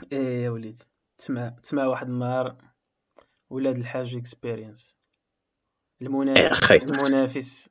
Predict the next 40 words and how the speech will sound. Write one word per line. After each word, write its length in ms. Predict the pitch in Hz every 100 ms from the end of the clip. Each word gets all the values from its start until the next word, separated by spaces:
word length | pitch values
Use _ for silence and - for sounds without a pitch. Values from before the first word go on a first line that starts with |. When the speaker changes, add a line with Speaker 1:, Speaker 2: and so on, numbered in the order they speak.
| _ _ _ -
Speaker 1:
تاع 120 | 123
جو 280 | 117 131 127
روغن 300 | 127 120 120
إكسبيرينس. 540 | 120 - - 117 120
ديك 120 | 202
الساعة 160 | - 208
جو 140 | 151
روغن 220 | 165 151 151
إكسبيرينس 480 | 147 - 156 147
غيكون 240 | 127 123 127
مات، 280 | 131 120 123 _ _
غيكون 200 | 127 147
جو 120 | 127
روغن 200 | 127 127
مات. 280 | 120 123 123 - - - - - - _
<laughs> 500 | - - - - - - - - - - - - _
Speaker 2:
إحنا 180 | - 117
باقيين 340 | 110 131 135 131
حيين. 340 | 139 113 95 - - - 339
Speaker 1:
لا، 80 | 370
عرفتي 220 | 196 185
علاش؟ 200 | 190 170
حيت 140 | - 165
غادي 200 | 151 156
تعطلوا 520 | 143 127 135 160 151
باش 140 | 135
نوصلوا 280 | 156 143 151
لداك 320 | 180 175 -
النيفو، 240 | 208 160 131
غيكون 240 | 143 160
مات. 220 | 143 131 120
عنده 220 | - 233
دابا 220 | 196 175
خمسين 360 | 180 160 156 127
عام 160 | 127
هو 160 | 120 120
ولا 120 | 120
اثنين 240 | 123 123 127
وخمسين 380 | 127 123 123
عام. 160 | 117